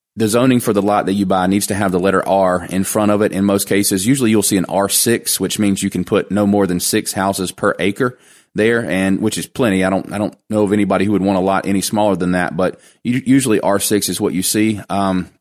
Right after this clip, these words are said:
from a utility standpoint, I would say that finding out if natural gas is available, because, uh, I'm, while I'm a advocate for all the electric you can get,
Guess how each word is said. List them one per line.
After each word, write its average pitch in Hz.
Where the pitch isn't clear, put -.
from 117
a 110
utility 113
standpoint, 90
I 87
would 104
say 104
that 92
finding 117
out 101
if 87
natural 101
gas 95
is 90
available, 87
because, 90
uh, 87
I'm, 98
while 95
I'm 98
a 90
advocate 110
for 92
all 107
the 104
electric 98
you 98
can 92
get, 101